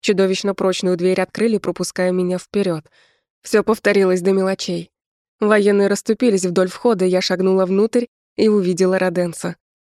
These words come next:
Он снова сидел, уронив голову на колени. Все как и вчера. Вот только сегодня все было совсем иначе. С первого взгляда я отметила, что его смуглая кожа за прошедшие часы словно побледнела,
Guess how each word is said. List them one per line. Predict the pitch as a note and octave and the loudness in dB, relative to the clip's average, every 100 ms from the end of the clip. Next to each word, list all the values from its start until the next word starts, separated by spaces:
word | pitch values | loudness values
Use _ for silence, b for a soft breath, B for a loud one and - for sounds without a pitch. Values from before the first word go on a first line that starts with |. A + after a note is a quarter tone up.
| _ _ | _ _
Он | G#3+ | 0
снова | G#3+ A3+ A3+ | 2 2 2
сидел, | A3+ A#3+ A3 F#3+ | 0 0 2 2
уронив | F3+ F3+ F3 | 2 0 -2
голову | F3 F3+ F3+ | 0 0 0
на | F#3 | -4
колени. | - G#3+ G3 F3 E3+ - _ _ | -2 -2 -2 -2 -6 -12 _ _
Все | - F#3+ F#3+ | -6 -2 -2
как | - G#3 G3+ | -2 -4 -4
и | |
вчера. | G3 - F#3 E3+ - _ _ _ _ _ _ _ _ _ | -6 -6 -4 -6 -10 _ _ _ _ _ _ _ _ _
Вот | G#3+ G3 | 0 2
только | - F#3 F#3+ | 2 0 0
сегодня | - F#3+ A3 G3+ | 0 0 2 0
все | - F#3 | -2 -4
было | F3+ F#3 - | 0 -2 -2
совсем | - F#3+ F#3+ F#3 | -6 -4 -4 -2
иначе. | F3+ F#3 F3+ - F3 _ _ _ _ _ _ _ | -2 -4 -6 -12 -16 _ _ _ _ _ _ _
С | - | 0
первого | A3 G#3+ G#3 G#3 | 2 4 2 0
взгляда | F#3 G#3 A3 F#3+ | 0 0 0 0
я | F#3+ | 0
отметила, | F#3+ G#3+ G#3 - F#3+ | 2 2 0 -2 -6
что | - - | -6 -4
его | F#3+ F#3 G#3 A3+ _ _ _ | -4 -2 -2 -2 _ _ _
смуглая | - G#3 F#3 F#3+ F#3+ | 0 2 4 2 2
кожа | - A#3 F#3+ F3+ | 0 0 0 -2
за | F3 | -2
прошедшие | - G3+ G3 F3+ - F3 | -2 0 0 -2 -4 -4
часы | G3 - G#3 | -4 -2 -4
словно | - G3 F#3 F#3 | 0 0 0 0
побледнела, | F#3+ F3+ G3 G3 A3+ G#3 F3 | -2 0 0 2 2 0 -2